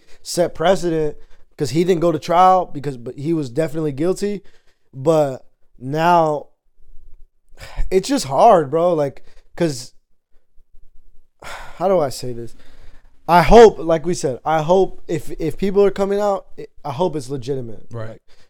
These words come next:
Speaker 1: be-, I hope it's a situation where women are like, "Yeah, I wanna stand up too."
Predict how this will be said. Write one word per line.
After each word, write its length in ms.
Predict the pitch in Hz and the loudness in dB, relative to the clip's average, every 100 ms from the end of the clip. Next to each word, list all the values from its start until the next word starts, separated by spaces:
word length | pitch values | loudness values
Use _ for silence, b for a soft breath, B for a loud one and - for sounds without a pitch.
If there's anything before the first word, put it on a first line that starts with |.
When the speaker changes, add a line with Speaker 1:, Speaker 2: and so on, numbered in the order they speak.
| - | -8
Speaker 1:
be-, 180 | 147 165 | -2 0
I 40 | |
hope 200 | 151 185 | 2 2
it's 100 | 180 | 2
a 60 | 160 | -2
situation 500 | - 165 170 165 156 | -6 -2 -2 -2 -2
where 100 | 147 | -4
women 260 | 143 151 143 | -2 -4 -4
are 100 | 135 | -8
like, 260 | 131 110 - - _ _ _ - | -8 -12 -18 -20 _ _ _ -12
"Yeah, 240 | 131 139 | -6 -4
I 60 | 170 | -2
wanna 220 | 196 160 | -2 -4
stand 280 | - 160 147 | -4 -4 -4
up 180 | 139 | -8
too." 320 | - 143 117 | -10 -10 -8